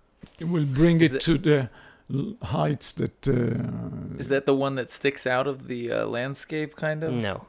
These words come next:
Speaker 2: No?
Speaker 3: I mean, it does, but I don't think you, you have seen it.
Speaker 2: It's, how, how many stories is it?
Speaker 3: It's not high.
Speaker 2: Ah, okay,
Speaker 3: It's like
Speaker 2: okay,
Speaker 3: fifty
Speaker 2: okay.
Speaker 3: stories.
Speaker 2: Are there any Ba-, Bauhaus buildings that are higher than four or five stories?
Speaker 1: In, uh, well, the ship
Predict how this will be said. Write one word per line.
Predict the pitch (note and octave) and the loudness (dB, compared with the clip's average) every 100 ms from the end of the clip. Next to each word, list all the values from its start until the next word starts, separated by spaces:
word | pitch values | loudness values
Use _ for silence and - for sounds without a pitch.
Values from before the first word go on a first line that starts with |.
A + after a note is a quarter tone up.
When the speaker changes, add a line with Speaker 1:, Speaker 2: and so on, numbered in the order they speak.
| - | -12
Speaker 2:
No? | B2+ B2 E3+ | -8 -4 -2
Speaker 3:
I | E3 C3+ | -2 0
mean, | B2 A#2+ | -2 -4
it | B2 | -2
does, | C3 A#2+ A2+ | 2 2 2
but | B2 A#2+ | -2 -2
I | A#2+ | 0
don't | A#2 G#2+ | 0 -4
think | G2+ G2+ | -8 -8
you, | G2 G2 - | -10 -10 -10
you | B2+ A#2 | -4 -4
have | A#2 - | -4 -6
seen | - - A#2 - | -10 -12 -12 -14
it. | - - | -16 -8
Speaker 2:
It's, | C#3 - | -8 -6
how, | A2+ C3+ | -4 -2
how | C3+ | -2
many | C3+ | -4
stories | - C#3 C3 A#2+ - | -4 -2 -2 -4 -10
is | G1+ | -14
it? | G1+ - _ | -14 -16 _
Speaker 3:
It's | - - - | -12 -10 -2
not | A#2+ A#2 - | 0 0 0
high. | F#2+ - - _ - | -6 -6 -12 _ -6
Speaker 2:
Ah, | A2 G#2 G2 | -2 -2 -2
okay, | G2 - | -4 -10
Speaker 3:
It's | |
like | - - | -12 -10
Speaker 2:
okay, | F2+ | -10
Speaker 3:
fifty | G#2+ | -10
Speaker 2:
okay. | - | -10
Speaker 3:
stories. | - - - - | -8 -8 -10 2
Speaker 2:
Are | C#3 D#3+ | 6 8
there | F#3 D#3 | 6 4
any | C#3+ F3 F3 | 2 0 0
Ba-, | C#3 - | 0 2
Bauhaus | C3 B2 D3 D#3+ D3 | 4 4 4 0 -2
buildings | C3+ C#3+ D3+ C#3 | -2 -2 -4 -4
that | B2+ | -2
are | A#2 | 0
higher | A2+ A#2 B2 | -2 -2 -2
than | A#2 A2+ A2 | -4 -8 -8
four | A#2+ | -4
or | A#2+ | -2
five | A#2+ A#2 | -2 -4
stories? | - C3+ D3 - _ _ _ _ _ _ _ _ _ _ - - | -6 -8 -8 -14 _ _ _ _ _ _ _ _ _ _ -12 -4
Speaker 1:
In, | A#2 A2 A2 | -2 0 0
uh, | G#2+ G#2 G#2 G#2 G2+ - | -2 -2 -4 -4 -6 -4
well, | - G#2+ | 0 0
the | A2+ G#2+ | 0 -4
ship | - - - | -6 -6 -8